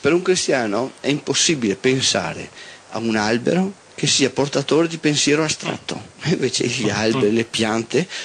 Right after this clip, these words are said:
Speaker 1: sono portatrici di pensiero astratto. Il fatto che non abbiano le corde vocali,
Speaker 2: Mm.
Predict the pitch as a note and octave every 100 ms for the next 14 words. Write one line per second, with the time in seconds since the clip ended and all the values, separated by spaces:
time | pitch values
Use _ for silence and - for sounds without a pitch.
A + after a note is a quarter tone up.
0 | - - A3 E3 A#2+ A2 C#3 D3+ D#3 D3+
1 | F3+ A3+ B3+ B3+ E3 D#3 G3 G3+ D3+ -
2 | C3 - B2 F#3 G3 F#3+ F3+ F3 F3 E3
3 | E3 D#3+ D#3 D3 C#3 A#2 G2